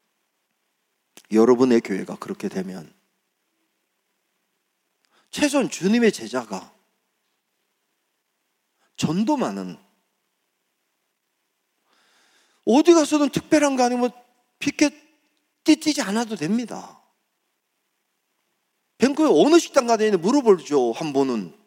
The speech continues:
식당 주인에게 교회를 다니냐고. 안 다니다 한 번도 물어보라고요. 한 번도 안 다녔냐고. 제가 한 번 요 얘기만 하고 정리를 할게요.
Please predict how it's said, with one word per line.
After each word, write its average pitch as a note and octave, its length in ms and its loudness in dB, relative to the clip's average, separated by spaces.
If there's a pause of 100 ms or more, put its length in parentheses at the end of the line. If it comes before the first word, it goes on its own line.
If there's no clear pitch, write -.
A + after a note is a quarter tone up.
(180)
식당 D#3 320 -2
주인에게 B2 540 -4
교회를 G#2 260 -8
다니냐고. G#2+ 680 -10 (3500)
안 A#3 180 0
다니다 C#4+ 300 2
한 D4 260 -6
번도 D4+ 200 -2
물어보라고요. D#3+ 680 -2
한 B3 280 -10
번도 A#3 220 -4
안 G3+ 140 -12
다녔냐고. C3 760 -6 (4000)
제가 C#3 220 -2
한 A#2 140 -8
번 B2 260 -6 (1160)
요 G#2+ 140 0
얘기만 A2 300 -4
하고 G2+ 180 -8
정리를 G2 400 -12
할게요. G1+ 560 -18